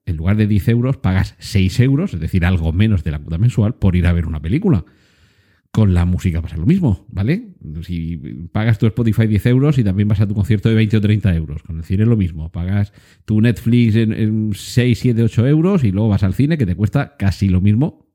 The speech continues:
por ver solo una película. Y en el concierto también escuchas solo un disco, por resumir.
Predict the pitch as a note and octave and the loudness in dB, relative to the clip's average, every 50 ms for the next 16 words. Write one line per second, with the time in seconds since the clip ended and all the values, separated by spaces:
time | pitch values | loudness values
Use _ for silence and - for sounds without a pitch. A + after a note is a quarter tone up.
0 | _ - D2 - - G#2+ C3 - _ - - - F#3 D#3+ D#3 - - _ - F#2 | _ -12 -8 -4 -2 -2 -2 -2 _ -10 -4 -2 -2 -2 -2 -4 -6 _ -8 -6
1 | F2 E2 C#2 - - - - G2 D#3 E3+ F2 E2 E2 - _ _ - - - - | -6 -6 -6 -8 -12 -10 -4 -2 -2 -2 -2 -4 -8 -8 _ _ -20 -20 -20 -20
2 | _ _ - - F2+ - D3 G2+ F#2 F2+ - G#2+ F#2 F#2 E2 E2 F2 F2 E2+ - | _ _ -10 -6 -2 -2 0 0 0 0 0 -2 0 0 0 0 -2 -2 -4 -4
3 | - E2 - F#2+ F#2+ - _ _ - - - A#2 A2+ A#2+ C3 - - _ - - | -6 -4 -2 -2 -2 -2 _ _ -6 0 0 2 2 2 0 -2 -6 _ -20 -20
4 | - - _ - - - _ _ _ - A#2 A#2 A2 F#2 A2+ G2 - - - D2 | -20 -20 _ -20 -20 -20 _ _ _ -2 0 2 2 2 2 0 -2 -6 -10 -12
5 | C#2 C#2+ E2 F2 E2 - - F#2+ F2+ G2 E2+ D#2+ - | -10 -8 -8 -8 -8 -6 -4 -2 0 0 -2 -2 -4